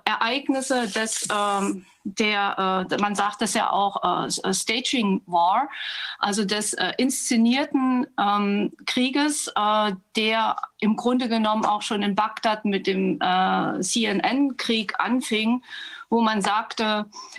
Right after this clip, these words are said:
ja, also, ähm, äh, der, äh, der Bagdad-Krieg, äh, ist der erste,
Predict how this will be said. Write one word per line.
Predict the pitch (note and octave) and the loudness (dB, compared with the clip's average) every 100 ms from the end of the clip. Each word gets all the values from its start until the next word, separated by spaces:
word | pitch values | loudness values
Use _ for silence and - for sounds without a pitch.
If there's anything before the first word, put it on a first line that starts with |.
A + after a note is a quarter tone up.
| A#3 | -2
ja, | G3+ G3+ G#3+ - | 0 2 0 0
also, | G3 G3 F#3+ G3+ G3 - | -2 -2 0 0 0 0
ähm, | F#3+ F#3+ F#3 F#3 F#3+ D#3+ - | 0 0 2 2 0 -2 -2
äh, | - F3+ F#3 | -2 0 0
der, | F#3 F#3+ F#3 F#3 F#3 - - - - | 0 0 2 0 0 -2 -4 -16 -10
äh, | - F#3 F3+ F3+ F#3 | -2 0 2 2 0
der | F#3 F3+ F3+ F3+ | 0 0 2 0
Bagdad-Krieg, | F3 G3+ - G#3+ G#3 - G#3+ G3+ G3 | 0 -2 0 -2 -2 -4 0 0 -2
äh, | - F#3 F3+ F3+ | -2 0 0 0
ist | F#3+ - | -2 -2
der | F#3+ | -2
erste, | G3 A3 - G#3+ G3+ G3 F#3+ | -2 -2 -4 -2 0 0 -2